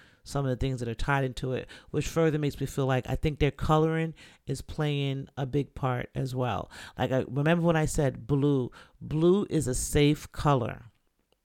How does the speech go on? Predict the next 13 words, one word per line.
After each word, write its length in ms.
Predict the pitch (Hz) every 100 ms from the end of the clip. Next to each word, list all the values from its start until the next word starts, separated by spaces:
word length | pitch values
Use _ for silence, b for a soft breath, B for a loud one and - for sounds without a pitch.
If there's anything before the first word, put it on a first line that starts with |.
| _
when 180 | 135 131
it 80 | 120
comes 380 | - 123 127 -
to 140 | 131
cinematography. 960 | - 131 127 127 127 127 - - - - - B B B
So 720 | - 143 139 131 127 123 -
when 140 | 143
it 60 | 139
comes 280 | - 151 -
to 100 | 127
storytelling 1040 | - - 151 151 147 139 131 104 82 - _ -
in 140 | 120
cinematography. 1000 | 113 - 120 117 131 113 98 - - -